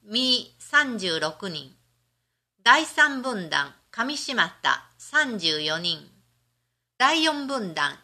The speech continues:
島太一、三十人。第八分団、周防、四十三人。第二大隊長の下に、第五分団、三井、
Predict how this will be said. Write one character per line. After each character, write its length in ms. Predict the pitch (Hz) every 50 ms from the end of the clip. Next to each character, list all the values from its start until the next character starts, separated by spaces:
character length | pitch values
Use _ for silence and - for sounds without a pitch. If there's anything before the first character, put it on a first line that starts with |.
| _
島 360 | - - - - 262 285 294
太 220 | 277 277 277 247 196
一、 360 | 160 - - - 147 143 -
三 360 | - - - 233 254 262 269 262
十 260 | 240 254 220 180 151
人。 240 | 143 135 120 117 - _ _ _ _ _ _ _ _ _ _ _ _ _ _ _ _ _
第 220 | - 254 302 330 302
八 280 | 311 311 302 - 294 247
分 280 | 269 294 247 208 180
団、 240 | 156 147 147 139 143
周 240 | - - - 214 226
防、 360 | 233 233 233 233 208 - -
四 320 | - 214 254 302 294 254 226
十 240 | 196 190 165 156 139
三 360 | - - 160 165 170 160 156
人。 220 | 151 139 139 - _ _ _ _ _ _ _ _ _ _ _ _ _ _ _ _ _ _ _ _ _ _ _ _ _ _ _ _
第 260 | 247 262 302 330 330
二 160 | 320 320 311
大 260 | 254 262 285 302 302 294
隊 260 | - 285 269 247 208
長 240 | - 196 180 160 156
の 140 | 156 160 170
下 260 | - - - 156 151
に、 240 | 143 139 147 - _ _ _ _ _ _ _
第 280 | - 262 294 320 320 294
五 180 | - 285 277 -
分 300 | 269 269 226 196 170 147
団、 260 | 143 139 135 - - _ _ 214
三 120 | 247 269
井、 360 | - - - 156 147 135 -